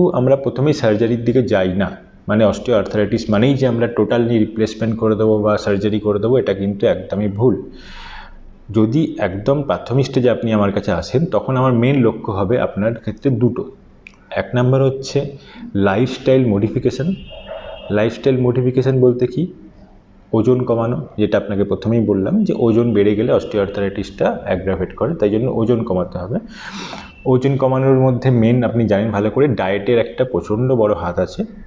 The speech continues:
ডায়েট বলতে আপনি ভাজাভুজি, জাঙ্ক জাতীয় খাবার, জাঙ্ক ফুড এগুলো কম খাবেন, তেলে ভাজা কম খাবেন,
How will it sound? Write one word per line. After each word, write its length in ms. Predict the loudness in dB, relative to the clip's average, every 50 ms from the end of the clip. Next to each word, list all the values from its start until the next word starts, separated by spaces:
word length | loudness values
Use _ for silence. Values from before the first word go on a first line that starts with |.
| -12 -6 -4
ডায়েট 320 | -2 0 0 0 0 -2 -2 0
বলতে 300 | 0 0 2 2 4 2
আপনি 260 | 2 2 0 -2 -2 -2 -2 -4 -10 -16 -20 -20 -20 -20 -20 -20 -20 -20 -20 -20 -20 -20 -18 -16 -10 -8 -4
ভাজাভুজি, 520 | -2 -2 0 0 0 0 0 -2 -2 -2
জাঙ্ক 280 | -2 0 0 0 0 -2 0
জাতীয় 300 | 0 0 0 2 2 0
খাবার, 300 | 0 0 0 0 0 2
জাঙ্ক 220 | 2 0 0 -2 -2 -4
ফুড 180 | -4 -4 0 2
এগুলো 280 | 2 2 4 2 0
কম 220 | 2 2 0 0 0
খাবেন, 400 | -2 -4 0 0 2 2 2 0
তেলে 280 | 0 0 0 0 0 -2
ভাজা 220 | -4 -4 -4 -6
কম 240 | -4 -2 -2 -2 -2
খাবেন, 360 | 0 -2 0 0 2 0 0